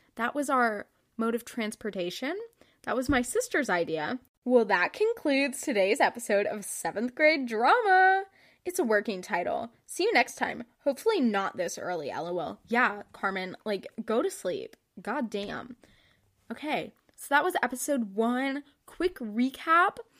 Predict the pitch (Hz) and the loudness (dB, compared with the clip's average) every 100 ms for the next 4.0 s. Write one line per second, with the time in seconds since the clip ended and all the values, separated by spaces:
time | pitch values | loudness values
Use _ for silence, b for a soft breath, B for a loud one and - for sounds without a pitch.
0 | B B B - 247 240 220 - - - | B B B 0 2 4 2 -2 -6 0
1 | 233 294 349 415 427 453 b b - 190 | 2 2 2 0 -2 -8 b b -2 2
2 | 214 254 302 - _ - - 196 247 214 | 4 4 0 -6 _ -20 -20 -2 2 4
3 | 202 190 - - 311 302 - 311 320 | 4 0 -8 -2 2 2 0 0 0